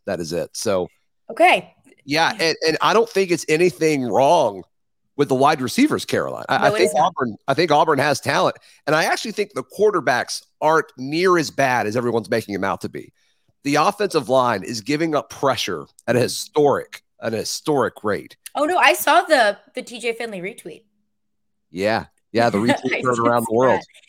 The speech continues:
Speaker 2: And I know T J Finley spent some time at L S U. He was there his true freshman season.
Speaker 1: Yeah.
Speaker 2: And I think that Auburn fans might be seeing from T J Finley what we saw when he was at L S U was that first start that he had against South Carolina in twenty twenty. He balled out.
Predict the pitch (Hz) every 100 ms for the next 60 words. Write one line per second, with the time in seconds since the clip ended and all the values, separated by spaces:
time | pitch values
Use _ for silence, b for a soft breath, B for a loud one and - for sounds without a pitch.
0 | b b b 330 339 339 311 294 269 320
1 | 359 415 277 240 208 220 202 196 202 190
2 | 180 165 160 - 175 156 185 185 175 165
3 | 170 - 185 175 160 160 156 160 165 156
4 | 147 - B B - 202 226 208 - 226
5 | 226 254 269 277 233 196 - _ _ 202
6 | 214 220 247 240 233 202 202 196 190 -
7 | 190 190 190 180 190 185 175 160 175 185
8 | 180 143 147 180 185 196 190 180 170 160
9 | 175 - 160 170 - - 165 202 170 b
10 | b - - - 247 - - 185 196 202
11 | 190 170 175 170 170 175 175 196 180 165
12 | 180 170 175 175 175 170 160 233 - b
13 | b _ 320 311 339 302 392 508